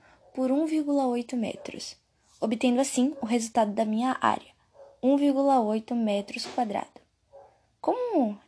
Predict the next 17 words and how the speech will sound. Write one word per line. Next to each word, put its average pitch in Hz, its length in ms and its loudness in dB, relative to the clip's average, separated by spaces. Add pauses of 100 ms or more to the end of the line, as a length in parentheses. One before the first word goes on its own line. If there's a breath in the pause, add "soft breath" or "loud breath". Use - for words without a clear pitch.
esta 196 340 -4
área 175 500 0
é - 80 -4
menor 185 400 0
que - 140 -6
a 208 60 2
área 185 200 -2
do 185 80 -10
espaço - 480 -10
vago, 196 500 6 (580 loud breath)
a 226 100 -2
cama 285 280 0
ficaria 302 460 0
perfeita 440 600 -2
no 202 100 -4
meu 190 140 -6
quarto. - 440 -12